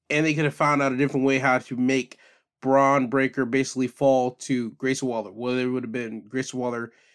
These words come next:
hitting Braun in the nuts, or somehow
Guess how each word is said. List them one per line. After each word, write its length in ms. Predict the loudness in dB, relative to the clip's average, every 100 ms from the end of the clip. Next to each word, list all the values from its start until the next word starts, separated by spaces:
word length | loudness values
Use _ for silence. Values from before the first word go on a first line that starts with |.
| _
hitting 300 | -2 2 2
Braun 300 | 2 2 2
in 140 | -2 -8
the 40 |
nuts, 640 | -4 2 2 0 -8 -10 -14 _
or 600 | 0 2 4 4 2 0
somehow 640 | -2 -6 -2 -2 0 -2